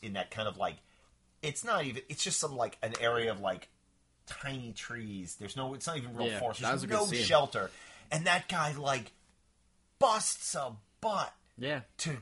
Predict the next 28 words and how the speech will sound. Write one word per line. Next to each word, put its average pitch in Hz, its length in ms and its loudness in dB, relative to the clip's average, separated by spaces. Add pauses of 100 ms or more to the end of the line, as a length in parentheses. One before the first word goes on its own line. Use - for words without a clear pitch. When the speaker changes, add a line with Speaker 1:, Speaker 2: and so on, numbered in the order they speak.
Speaker 1:
to 151 140 0
build 220 480 0
him 165 80 -2
a 143 80 0
shelter. 185 720 4
Speaker 2:
Yeah, 107 60 6
he's 107 140 -2
good 104 160 -6
people. 127 180 0
Speaker 1:
And, 147 540 2
and 143 320 -4
he's 165 260 0
just - 240 0
like, 151 300 0
and 139 100 -2
he, 151 180 -8 (140)
he 240 60 0
says, 240 260 4
like, 135 160 6 (340)
"Oh, 185 280 0
we 165 120 0
feeds 220 420 -2
him." 208 280 2 (260)
And 160 100 0
then 185 80 -2
he's 147 120 -2
like, 143 240 4 (800)
"Oh, 175 400 8